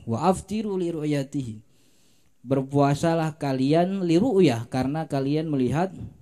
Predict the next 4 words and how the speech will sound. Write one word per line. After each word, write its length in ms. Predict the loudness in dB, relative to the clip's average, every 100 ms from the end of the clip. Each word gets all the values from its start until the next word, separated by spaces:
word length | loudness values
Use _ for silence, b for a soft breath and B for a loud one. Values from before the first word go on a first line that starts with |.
| _ -20 -20 -20 -4
ru'yah, 480 | 4 6 6 2 -4 -14 -10
melihat 400 | -4 0 2 0
bulan. 480 | -2 2 2 2 -6 -20 _ _ _
Begitu. 480 | -14 -12 -14 -18 -20